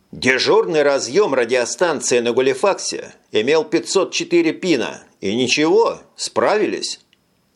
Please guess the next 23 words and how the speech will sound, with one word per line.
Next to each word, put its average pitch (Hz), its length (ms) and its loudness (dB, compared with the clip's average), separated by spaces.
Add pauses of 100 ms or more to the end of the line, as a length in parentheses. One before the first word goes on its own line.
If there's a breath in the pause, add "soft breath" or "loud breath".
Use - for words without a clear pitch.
(140)
пробурчал 120 640 0
Джим, 147 480 -2
уже 120 220 0
полностью 147 520 0
погруженный 127 640 0
в - 120 -8
подбор 117 420 0
трех 135 400 -2
нужных 113 360 -4
соединений. 113 920 -2 (580)
Тони 196 240 4
покрутил 175 580 2
головой, 156 500 2
разминая 151 520 2
шейные 143 500 0
мышцы, 139 640 -2
и 165 120 2
вспомнил, 110 840 -2
что - 220 -2
ему 135 220 2
давно 135 360 2
хочется 127 580 0
пить. - 440 -14